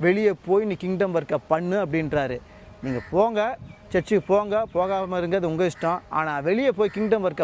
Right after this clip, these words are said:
பண்ணாம இருக்கிறது ரிஸ்க் இருக்கும், திட்டுவாங்க.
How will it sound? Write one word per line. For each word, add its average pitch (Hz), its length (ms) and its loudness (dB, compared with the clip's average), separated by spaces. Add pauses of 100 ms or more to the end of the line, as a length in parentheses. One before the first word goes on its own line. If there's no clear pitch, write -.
(100)
பண்ணாம 185 380 -2
இருக்கிறது 147 480 -2 (640)
ரிஸ்க் - 280 -2
இருக்கும், 233 500 0 (400)
திட்டுவாங்க. 208 680 0